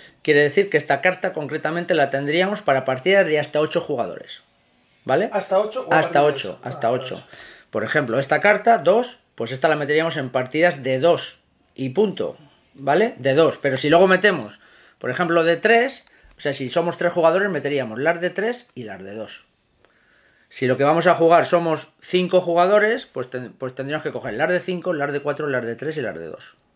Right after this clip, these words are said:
Speaker 1: Solo sirve para eso, ¿vale?
Speaker 2: Vale.
Speaker 1: Pues vo-, me, vamos a, voy a preparar aquí un ejemplo de turno para cuatro personas y vemos cómo va. Vale, pues vamos a ver cómo sería una partida a cuatro jugadores. Habría que usar cuatro roles y aquí viene una tabla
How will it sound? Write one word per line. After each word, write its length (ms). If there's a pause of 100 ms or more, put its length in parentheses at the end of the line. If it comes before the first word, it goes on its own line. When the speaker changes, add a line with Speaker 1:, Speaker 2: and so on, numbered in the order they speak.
(180)
Speaker 1:
Solo 200
sirve 220
para 220
eso, 180
¿vale? 200 (360)
Speaker 2:
Vale. 160
Speaker 1:
Pues 160
vo-, 220
me, 520
vamos 300
a, 240
voy 140
a 80
preparar 320
aquí 200
un 380
ejemplo 300
de 100
turno 260
para 200
cuatro 260
personas 540 (480)
y 80
vemos 240
cómo 160
va. 80 (180)
Vale, 280
pues 220
vamos 280
a 80
ver 160
cómo 240
sería 260
una 160
partida 360
a 80
cuatro 260
jugadores. 640 (420)
Habría 280
que 260
usar 500
cuatro 320
roles 580 (520)
y 60
aquí 160
viene 240
una 200
tabla 380